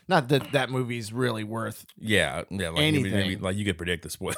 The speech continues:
Speaker 2: <laughs>
Speaker 1: Yes, yeah.
Speaker 2: so to speak, so.
Speaker 1: But you know how the internet gets. It gets a
Speaker 2: Mm-hmm.
Speaker 1: little sensitive, so
Speaker 2: That they do.
Speaker 1: I was covering the bases.
Speaker 2: That they do.
Speaker 1: Yeah.
Speaker 2: Speaking of sensitive, some, I, uh, so I digress, as the whole podcast is about.
Speaker 1: Yeah, sure.
Speaker 2: Um, two years ago, I posted a photo of me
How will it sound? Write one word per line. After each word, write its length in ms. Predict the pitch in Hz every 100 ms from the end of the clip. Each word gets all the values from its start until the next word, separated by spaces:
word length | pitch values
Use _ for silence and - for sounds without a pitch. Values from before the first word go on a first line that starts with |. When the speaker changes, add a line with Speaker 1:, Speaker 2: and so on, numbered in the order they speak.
| -
Speaker 2:
<laughs> 80 |
Speaker 1:
Yes, 420 | 151 131 101 - -
yeah. 220 | 139 90
Speaker 2:
so 60 | 78
to 60 | 78
speak, 240 | 127 67
so. 80 | -
Speaker 1:
But 280 | 180 143 - -
you 140 | 165
know 60 | 151
how 140 | 113 107
the 80 | 107
internet 320 | 101 104 120
gets. 300 | 175 185 -
It 40 | 110
gets 140 | 220
a 20 |
Speaker 2:
Mm-hmm. 100 | 120
Speaker 1:
little 160 | 196 196
sensitive, 680 | - - 240 185 - - -
so 320 | - - - - - 95
Speaker 2:
That 260 | 107 110
they 180 | 107 104
do. 220 | 95 85 80
Speaker 1:
I 40 |
was 120 | -
covering 300 | - 113 113
the 60 | 110
bases. 560 | 98 85 - - - - -
Speaker 2:
That 200 | 87 -
they 140 | 95 -
do. 140 | - - -
Speaker 1:
Yeah. 160 | 104 -
Speaker 2:
Speaking 300 | - 165 170
of 60 |
sensitive, 360 | - 82 82 85
some, 280 | - 131 98
I, 180 | 107 113
uh, 280 | 95 82 85 85 _ _
so 160 | - 92 90
I 140 | 82
digress, 480 | 80 78 90 87 -
as 60 | 92
the 60 |
whole 140 | 87 85
podcast 340 | 98 98 85 78
is 40 |
about. 260 | 76 85 - - - -
Speaker 1:
Yeah, 100 | 247 -
sure. 120 | 107
Speaker 2:
Um, 320 | 98 92 90 - _
two 240 | - - 160
years 260 | 101 87
ago, 240 | 73 - 80
I 100 | 87
posted 360 | - 95 92 87
a 40 |
photo 480 | 80 131 147 113 107
of 180 | - 95
me 400 | 92 98 104 104